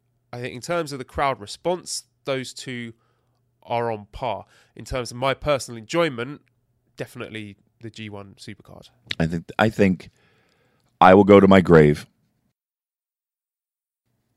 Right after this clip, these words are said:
Speaker 2: knowing that I had, I had an experience at Madison Square Garden. A-, again, Madison Square Garden is just such a, it's such, such, such a, a, an important venue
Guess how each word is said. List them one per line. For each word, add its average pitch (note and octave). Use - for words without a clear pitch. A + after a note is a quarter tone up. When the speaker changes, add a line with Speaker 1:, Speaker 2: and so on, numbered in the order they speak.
Speaker 2:
knowing F2
that D#2
I D#2
had, F2
I F2
had D#2
an E2+
experience E2+
at D#2
Madison D2+
Square C#2
Garden. -
A-, F#2+
again, F#2+
Madison G#2+
Square A2
Garden G2
is E2
just -
such -
a, F#2+
it's -
such, G#2
such, -
such G2+
a, F2
a, E2
an E2+
important D#2+
venue E2+